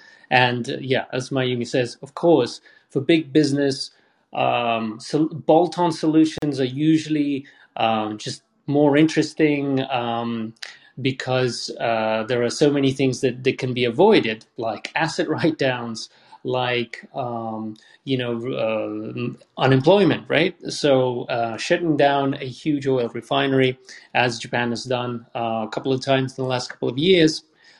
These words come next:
um, the, it means job losses, right? And we're talking about a refinery that's in a small town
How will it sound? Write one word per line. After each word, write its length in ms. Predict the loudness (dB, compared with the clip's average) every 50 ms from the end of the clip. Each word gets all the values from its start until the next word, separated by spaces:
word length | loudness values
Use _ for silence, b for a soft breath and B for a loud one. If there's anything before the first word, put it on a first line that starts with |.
| b b b
um, 540 | 2 4 4 4 4 2 0 -2 -4 -4 -8 b b b b b b b -6
the, 460 | -6 -4 -4 -4 -4 -4 -6 -6 -6 -8
it 220 | -10 -8 -4 -2
means 300 | 2 2 4 2 2 0
job 220 | 0 2 2 4 4
losses, 360 | 2 2 0 -2 -10 -6 -4
right? 200 | -2 -2 -2 -4 _ -10
And 120 | -6 -2 -2
we're 100 | 0 0
talking 420 | 2 2 2 2 0 0 0 0
about 340 | 2 4 4 4 4 4 2
a 80 | 2
refinery 640 | 0 0 -2 -2 -4 -4 -2 -2 -2 -2 -2 -2 -4 -2
that's 360 | 0 0 0 0 -2 -6 -8
in 100 | -8 -8
a 40 | -8
small 260 | -8 -6 -4 -4 -4
town 380 | -4 -4 -8 -8 -8 -8 -12